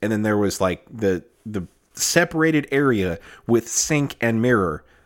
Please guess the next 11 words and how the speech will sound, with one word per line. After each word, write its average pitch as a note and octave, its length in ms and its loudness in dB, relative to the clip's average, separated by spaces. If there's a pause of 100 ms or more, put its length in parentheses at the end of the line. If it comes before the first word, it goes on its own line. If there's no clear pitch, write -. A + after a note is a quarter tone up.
(500)
It A#3 180 0
was, F#3+ 240 0 (500)
it - 140 -2
was D3+ 280 2 (280)
splashed - 1120 0 (400)
on D3+ 260 4
the C3 100 4
mirror C3+ 600 4
and A#2+ 220 0
the A2+ 80 0
sink. - 560 -2